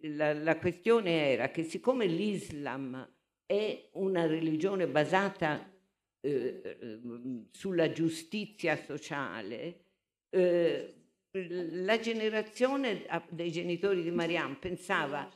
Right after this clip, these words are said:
che l'Islam potesse essere una via per un governo, mm, giusto da-, mm, e, e per una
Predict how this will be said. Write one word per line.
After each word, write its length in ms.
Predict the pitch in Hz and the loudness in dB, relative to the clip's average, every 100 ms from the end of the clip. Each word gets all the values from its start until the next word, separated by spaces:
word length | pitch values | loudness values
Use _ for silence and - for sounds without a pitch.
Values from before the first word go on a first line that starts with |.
| _ _ | _ _
che 120 | - 233 | -10 -6
l'Islam 800 | 226 226 240 233 247 247 - - | -4 -4 -6 -6 -6 -6 -10 -2
potesse 580 | 220 233 269 - - | 0 2 0 0 -4
essere 1000 | 233 254 254 - 175 165 156 131 247 - _ - | -2 0 -2 -4 -4 -2 -2 -4 -8 -16 _ -8
una 300 | 208 196 175 | -2 0 2
via 580 | 165 190 175 160 151 - _ - | 0 0 2 2 0 -6 _ -2
per 180 | 180 | -2
un 160 | 170 180 | 0 0
governo, 1000 | 165 160 170 165 160 160 151 147 - _ - | 2 2 4 2 2 0 0 -4 -8 _ -6
mm, 320 | 160 156 156 - | -2 0 -2 -4
giusto 720 | 147 175 196 165 196 175 147 | -10 -6 -6 -6 -10 -4 -4
da-, 260 | 143 156 151 160 | 0 -2 -2 -10
mm, 300 | 160 151 147 | -12 -10 -10
e, 800 | - 160 160 160 151 131 160 156 | -8 -2 0 0 -2 -6 -4 -4
e 140 | 156 143 135 | -4 -8 -14
per 180 | - 160 | -8 -4
una 440 | 170 165 151 147 | -2 0 -2 -4